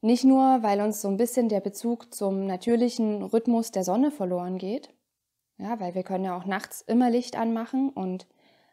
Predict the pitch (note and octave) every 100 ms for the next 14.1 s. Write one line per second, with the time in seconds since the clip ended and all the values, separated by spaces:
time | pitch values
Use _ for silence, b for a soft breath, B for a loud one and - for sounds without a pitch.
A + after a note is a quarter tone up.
0 | b - F#3 G#3 A3 A3+ A#3+ A#3+ A#3+ F#3
1 | F3+ F3+ - G3 F#3 G3+ A3+ A#3 A#3+ F#3
2 | F3 E3+ - _ _ _ _ _ D3+ C3
3 | - _ b b b _ F3+ - - -
4 | _ _ _ _ F3 F3 F#3+ G3 F#3+ _
5 | _ _ _ _ _ G#3+ G3+ G#3 A3+ G#3
6 | G#3+ A#3+ A#3 B3 D#4 D4+ b b b b
7 | b b b b b b _ _ _ _
8 | _ _ - G#3+ G#3+ A#3 A3+ A3+ A#3 -
9 | - - - - C4 C#4 C#4 C4+ A#3+ A3
10 | C4+ C4+ - A#3 - - G#3 G#3+ G#3 G#3+
11 | G#3+ C#4+ - A3 A3+ - A3 G#3 G#3+ G#3+
12 | A#3+ B3 G#3 A#3 - G#3+ F#3+ A#3 A#3 G#3
13 | G#3 G#3+ A3+ B3 B3 C4 D4+ D4+ G3 F3+
14 | F#3